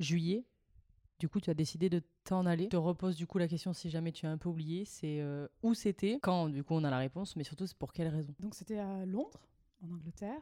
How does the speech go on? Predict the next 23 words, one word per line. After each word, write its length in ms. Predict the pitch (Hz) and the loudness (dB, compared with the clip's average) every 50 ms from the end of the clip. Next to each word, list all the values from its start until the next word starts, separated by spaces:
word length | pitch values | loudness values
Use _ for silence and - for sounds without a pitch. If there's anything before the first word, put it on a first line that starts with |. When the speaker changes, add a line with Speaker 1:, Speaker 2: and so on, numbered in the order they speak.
| 208 202 190 | -10 -8 -6
Speaker 2:
Les 100 | 220 226 | -4 -4
raisons 320 | 214 247 247 226 247 254 | -2 -2 -2 -2 -2 -4
principales, 600 | 240 - - 214 196 - - 202 - 240 247 254 247 | -4 -6 -10 -14 -14 -14 -14 -10 -6 -6 -6 -6 -8
c'était, 1080 | - - 202 202 - - - 208 208 208 208 208 202 202 202 196 196 196 196 196 202 | -10 -10 -10 -10 -10 -10 -8 -6 -4 -4 -4 -4 -2 -4 -4 -4 -4 -4 -4 -4 -6
je 100 | 196 - | -6 -8
crois 120 | - - 277 | -6 -6 -6
que 80 | 254 | -4
j'avais 220 | 202 202 185 196 196 | -4 -4 -4 -4 -4
un 160 | 190 190 202 | -6 -6 -8
peu 280 | 185 - 240 240 240 220 | -8 -6 -4 -4 -4 -4
un, 300 | 196 185 180 180 185 180 _ _ _ _ - 190 | -6 -6 -8 -10 -10 -12 _ _ _ _ -14 -12
un 60 | 185 | -12
complexe 540 | 185 - 214 214 196 - 208 202 - - _ - | -12 -10 -10 -8 -8 -8 -8 -10 -10 -16 _ -10
de, 380 | 202 190 185 185 185 185 190 185 180 - _ _ _ _ _ _ _ - - | -8 -6 -6 -6 -8 -10 -12 -16 -18 -20 _ _ _ _ _ _ _ -12 0
de 140 | 185 180 214 | 4 6 8
langue, 420 | 208 208 208 214 220 208 180 170 165 - _ _ _ _ _ _ _ _ - | 8 8 8 6 4 2 0 -2 -4 -8 _ _ _ _ _ _ _ _ -2
euh, 400 | 196 185 185 185 185 185 185 190 | 0 2 4 4 4 4 2 2
qui, 340 | - - - - 202 196 190 | 0 -4 -2 0 2 2 2
qui, 260 | - - - - 196 | 0 -2 -4 -4 -4
qui 200 | 175 - - 208 | -4 -2 -4 -4
peut 180 | 185 - 220 220 | 2 4 6 8
aussi, 480 | 214 208 196 - - 214 196 196 202 190 | 8 8 6 4 2 2 2 4 4 4
euh, 220 | 185 180 180 | 4 4 2